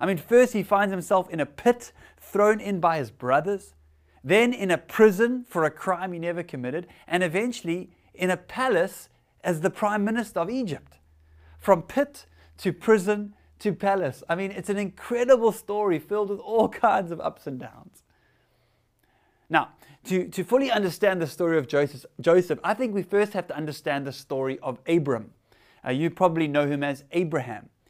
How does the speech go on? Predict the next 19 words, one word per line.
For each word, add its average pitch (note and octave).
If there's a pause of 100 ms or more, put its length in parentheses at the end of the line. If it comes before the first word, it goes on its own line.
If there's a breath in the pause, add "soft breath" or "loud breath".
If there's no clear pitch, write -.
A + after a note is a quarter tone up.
(460 soft breath)
Y-, -
you F#3+
see, A3
in G3+
the F#3
first A#3+
eleven F#3
chapters D#3+
of A#2+
Genesis, C3+
which C#3+
is B2+
the C3+
first E3+
book C#3+
in B2
the A#2+
Bible, B2 (360 soft breath)
uh, C#3+